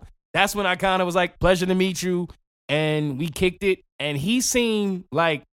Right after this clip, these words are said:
he was probably genuinely the nicest rapper I've ever met. Like, when I think of nice rappers, I think of two rappers. I'm not gonna give away who the other one is yet. Y'all gotta stay tuned. That's coming.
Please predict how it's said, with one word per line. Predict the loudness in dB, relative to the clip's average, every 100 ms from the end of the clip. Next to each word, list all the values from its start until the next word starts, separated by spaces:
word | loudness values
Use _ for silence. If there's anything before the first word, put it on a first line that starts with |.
| _ _ _
he | 2 2
was | 2
probably | 4 6 6 4 0 -4
genuinely | 0 0 2 -2 -2 -2 -4 -8 _ _ -6
the | -2
nicest | -2 -2 0 0 -2 -4 -6
rapper | -2 0 0 -2
I've | 0 -2 -4
ever | -4 -2
met. | -4 -4 -8 -8
Like, | -6
when | -2
I | -2
think | -2 -2
of | -4 -4 -4
nice | -2 -2 -4
rappers, | 0 0 2 -2 -2
I | -4
think | -4 -6
of | -6
two | -4 -4
rappers. | -2 -4 -8 -10
I'm | -4
not | -2
gonna | -2 -2
give | -2
away | 0 0
who | 0 -2
the | -2
other | -2 -2
one | -4
is | -4 -6 -6
yet. | -6 -6 -6
Y'all | -6
gotta | -6 -6
stay | -6 -8
tuned. | -4 -4 -4
That's | -4 -6
coming. | -6 -4 -4 -6